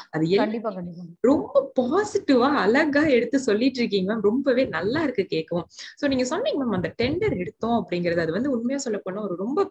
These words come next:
Speaker 1: பெரிய விஷயம் தான் மேம். அப்ப அந்த எடுத்த நிமிஷம் சந்தோஷம் இருந்திருக்கும், ஓகே மாமனார் பண்ணிட்டு இருந்த ஒண்ணு நம்ம பண்ண போறோம் அப்படிங்கிற பாப்பா அந்த ஒரு பயமும் கூட வந்திருக்கும் இல்லைங்க மேம், அது எப்படி feel பண்ணீங்க மேம்?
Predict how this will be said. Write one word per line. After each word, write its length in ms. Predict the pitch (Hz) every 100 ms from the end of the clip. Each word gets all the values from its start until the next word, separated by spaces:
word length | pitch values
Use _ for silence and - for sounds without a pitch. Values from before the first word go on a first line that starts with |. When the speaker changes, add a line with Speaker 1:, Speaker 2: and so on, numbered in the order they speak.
| -
Speaker 1:
பெரிய 280 | 208 294 440
விஷயம் 380 | 302 - 190 180
தான் 120 | 180
மேம். 140 | 175 - - -
அப்ப 140 | - -
அந்த 160 | 185 175 175
எடுத்த 420 | 254 427 523 415
நிமிஷம் 440 | 254 277 359 392 415
சந்தோஷம் 440 | 240 285 349 349
இருந்திருக்கும், 440 | 277 247 240 202 180
ஓகே 220 | 220 226
மாமனார் 440 | 175 180 - 247 -
பண்ணிட்டு 320 | 202 254 262
இருந்த 160 | 233
ஒண்ணு 220 | 208 254 220
நம்ம 160 | 196 -
பண்ண 240 | 196 285 320
போறோம் 420 | 240 247 285 285
அப்படிங்கிற 360 | 220 196 185 165
பாப்பா 320 | 160 - -
அந்த 180 | 175 170
ஒரு 160 | 165 170
பயமும் 540 | 185 190 427 539 587 571
கூட 200 | 302 320
வந்திருக்கும் 500 | 208 202 254 247 202
இல்லைங்க 220 | 196 190
மேம், 180 | 170 175
அது 140 | 165 175
எப்படி 300 | 240 - 403
feel 300 | 254 262 -
பண்ணீங்க 320 | 190 175 -
மேம்? 220 | 156 175